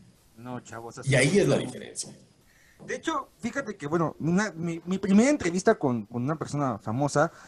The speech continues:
Speaker 1: lo has de conocer, fue con Ernesto Lezama.
Speaker 2: Ay, miren, padrísimo, en serio, qué bonito, qué bonito, mi neto, te amo.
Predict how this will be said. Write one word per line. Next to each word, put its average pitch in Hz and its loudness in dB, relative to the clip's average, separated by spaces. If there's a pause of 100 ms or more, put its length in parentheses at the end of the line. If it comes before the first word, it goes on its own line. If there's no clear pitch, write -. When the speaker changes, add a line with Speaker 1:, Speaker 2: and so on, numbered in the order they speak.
(180)
Speaker 1:
lo 175 6
has 233 8
de 269 2
conocer, 151 4
fue 196 8
con 208 12
Ernesto 151 10
Lezama. 131 8 (1120)
Speaker 2:
Ay, 180 8 (280)
miren, 233 6 (240)
padrísimo, 202 8
en 208 6
serio, 269 4
qué 294 4
bonito, 247 4
qué - 0
bonito, 220 4
mi 208 10
neto, 240 4 (340)
te 101 -2
amo. 71 -10